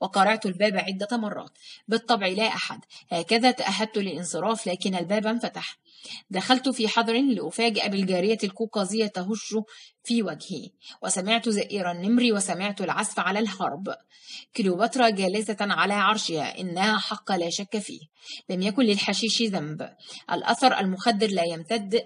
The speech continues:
ثلاثة أيام. إنها كليوباترا فعلا. ترحب بي فعلا. يقد-، يقدمن لي الشراب فعلا. ثم تقول لي في مرح:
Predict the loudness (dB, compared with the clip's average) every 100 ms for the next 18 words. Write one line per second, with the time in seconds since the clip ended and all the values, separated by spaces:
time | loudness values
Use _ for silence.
0 | -4 -6 -4 -4 -4 -2 0 2 2 -2
1 | -12 -20 -16 -16 -8 0 2 4 2 0
2 | -4 -2 -4 -2 -2 -2 -2 -4 -6 -12
3 | -16 _ -20 -20 -20 -2 0 0 2 0
4 | 2 2 0 0 -2 -4 -12 -18 -20 _
5 | -12 -2 -2 -2 -10 -10 -10 -4 -2 2
6 | 4 4 0 -2 -2 0 -2 0 0 0
7 | 0 0 -4 -6 -10 -16 -20 -6 0 0
8 | 0 -6 -2 2 4 2 2 2 0 0
9 | -2 -4